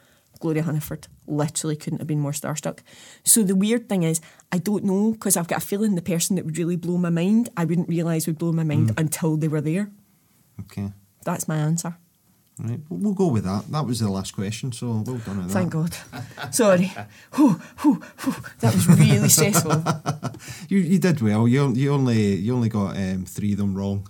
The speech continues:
Speaker 1: Right, good.
Speaker 2: So that, that was, that was
Speaker 1: I'm
Speaker 2: pretty
Speaker 1: so
Speaker 2: good.
Speaker 1: glad it wasn't a quiz about footballers. That would just have been a, a disaster.
Speaker 2: Yeah, well, at least you managed to answer the, the, the football ones.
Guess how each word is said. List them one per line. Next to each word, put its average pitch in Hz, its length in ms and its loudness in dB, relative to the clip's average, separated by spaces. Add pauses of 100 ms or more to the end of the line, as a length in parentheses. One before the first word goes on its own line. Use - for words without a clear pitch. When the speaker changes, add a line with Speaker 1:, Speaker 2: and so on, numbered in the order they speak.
Speaker 1:
Right, 185 260 0
good. 226 160 -8
Speaker 2:
So 101 300 -4
that, 110 240 -4
that 120 100 -4
was, - 200 -6
that - 140 -10
was - 160 -14
Speaker 1:
I'm - 80 -6
Speaker 2:
pretty - 80 -6
Speaker 1:
so 190 200 0
Speaker 2:
good. 170 60 -6
Speaker 1:
glad 165 200 -2
it 156 80 -8
wasn't 160 240 -6
a 165 40 -10
quiz 175 200 -6
about 143 160 -8
footballers. 160 520 2
That 165 140 0
would 151 100 0
just 175 300 -2
have 156 100 -2
been 175 140 -2
a, 165 260 -2
a 185 40 -2 (240)
disaster. 196 1200 0 (220)
Speaker 2:
Yeah, 110 240 0
well, 90 100 -2
at - 20 2
least - 140 4
you 175 80 4
managed 143 300 4
to 117 60 2
answer 160 320 2
the, 156 160 -2
the, 98 240 -2
the 120 200 -4
football 117 580 -2 (180)
ones. 110 540 0